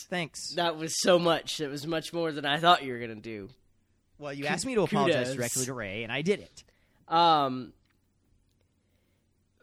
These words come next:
Speaker 2: after a while, Eddie starts getting him grounded, and, uh, he puts him in a Cobra Clutch. He's, like, ripping a hole in Rey Mysterio's mask. He keeps going back to these submission moves to try to keep him grounded.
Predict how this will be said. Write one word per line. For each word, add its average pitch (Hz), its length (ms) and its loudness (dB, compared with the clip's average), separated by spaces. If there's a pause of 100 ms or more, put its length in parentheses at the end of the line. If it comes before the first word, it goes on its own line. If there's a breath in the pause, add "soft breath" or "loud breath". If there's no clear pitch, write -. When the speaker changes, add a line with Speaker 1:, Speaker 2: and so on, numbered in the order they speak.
(540)
Speaker 2:
after 226 300 4
a 196 40 4
while, 190 380 8
Eddie 180 300 2
starts 185 360 0
getting 165 300 2
him 143 140 2
grounded, 147 720 2
and, 135 320 -6
uh, 131 380 0
he 147 180 -4
puts - 280 -6
him 180 80 -4
in 160 60 0
a 151 60 -2
Cobra 156 360 -2
Clutch. 147 460 -4
He's, 147 160 -4
like, 156 160 -2
ripping 165 480 2
a 127 80 0
hole 143 380 0
in 151 260 -2
Rey 139 160 -2
Mysterio's 127 720 -6
mask. 139 640 -4 (220)
He - 100 -8
keeps - 260 -6
going 175 280 2
back 156 240 2
to 151 80 -14
these 147 240 -6
submission 143 480 -4
moves 139 300 -2
to 127 80 -12
try 139 240 -6
to 135 60 -8
keep 127 220 -12
him 113 140 -10
grounded. 135 580 -2